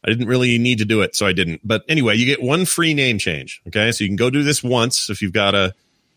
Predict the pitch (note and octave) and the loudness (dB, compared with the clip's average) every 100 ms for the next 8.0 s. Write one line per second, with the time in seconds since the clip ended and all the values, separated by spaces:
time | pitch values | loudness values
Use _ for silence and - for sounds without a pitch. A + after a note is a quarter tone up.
0 | _ G2+ G2+ G#2+ A2 A2 B2 A#2+ A2+ A2 | _ -2 2 2 2 2 2 4 2 2
1 | G2 F2 G2 E2 G2 - - G#2 - G#2 | 0 0 0 0 0 -4 -2 -2 0 -2
2 | F2+ A2+ G2+ - A#2+ G2+ F#2+ F#2+ F2+ E2+ | 0 0 0 0 -2 0 -2 0 -2 -2
3 | G2 F2 E2 - E2+ F2 F2 E2+ F2 E2 | -2 -2 -2 -4 -4 -6 -6 -2 -2 0
4 | D#2+ - - F2+ - E2 D#2+ G#2+ B2+ G#2+ | -2 -4 -2 -2 0 -2 -2 0 0 2
5 | F2+ F#2 C3+ C#3+ A#2+ G#2+ - - - _ | 0 0 -2 0 0 0 -2 -12 -20 _
6 | B2 - D3 C3 B2+ G#2+ A2 C3+ D#3+ A#2 | -4 0 0 0 0 0 2 0 2 2
7 | A#2+ A2+ G#2+ G#2 G#2+ G2+ G2+ - F#2+ E2+ | 2 0 0 0 0 0 0 0 0 -2